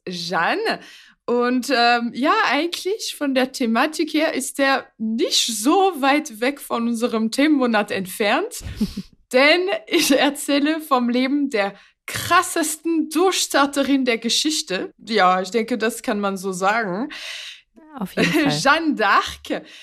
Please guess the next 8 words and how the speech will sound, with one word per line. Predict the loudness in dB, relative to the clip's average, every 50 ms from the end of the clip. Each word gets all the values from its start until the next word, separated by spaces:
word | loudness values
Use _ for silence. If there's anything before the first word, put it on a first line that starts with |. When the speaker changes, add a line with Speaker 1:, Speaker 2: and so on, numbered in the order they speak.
| -20 -20 -14 _
Speaker 1:
weil | -2 0 0 0 0
sie | -2 -4 -2
hat | -2 -2 -2 -4
es | -6 -8 -6 -6
geschafft, | -6 -6 -6 -4 -2 -2 -2 -2 -2 -6 -8 -8 -4 0
als | 0 0 0 0 -4 -8 -8 -8
siebzehnjährige | -10 -8 -8 -8 -8 -4 0 0 0 -2 -2 -14 -12 -8 -4 0 2 4 4 6 6 4 4 2 2 0 -2 -2 -2 -2
Bauerntochter | 0 2 2 4 4 4 4 2 2 2 0 -2 -2 -2 -4 -2 0 0 0 0 -2